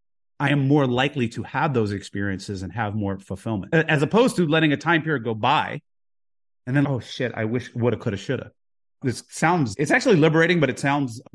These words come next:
depressing at first. It's like, you don't have one death, you have many deaths. The forties in you dies, the fifties in you dies, the young parent in you dies. These seasons come and go. And each season,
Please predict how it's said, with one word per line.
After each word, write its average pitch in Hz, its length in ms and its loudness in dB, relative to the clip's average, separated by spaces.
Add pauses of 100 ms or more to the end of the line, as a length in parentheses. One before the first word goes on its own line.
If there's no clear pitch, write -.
depressing 131 400 -2
at 160 80 0
first. 175 240 0
It's 147 100 -2
like, 147 280 2
you 156 120 2
don't 349 120 2
have 226 220 0
one 123 260 -2
death, 101 180 -4
you 160 80 -2
have 175 140 -2
many 120 240 0
deaths. - 480 -12 (640)
The 135 140 2
forties 202 440 2
in 143 60 -2
you 131 140 0
dies, 104 400 -2
the 139 60 -8
fifties 202 420 -2
in 131 100 2
you 107 240 0
dies, 98 540 -6 (100)
the 135 80 0
young 190 260 4
parent 240 400 2
in 143 140 2
you 131 140 2
dies. 107 400 -4
These 170 320 -2
seasons 160 480 2
come 139 240 -2
and 110 100 0
go. 110 340 -2
And 147 240 0
each 208 200 4
season, 120 680 0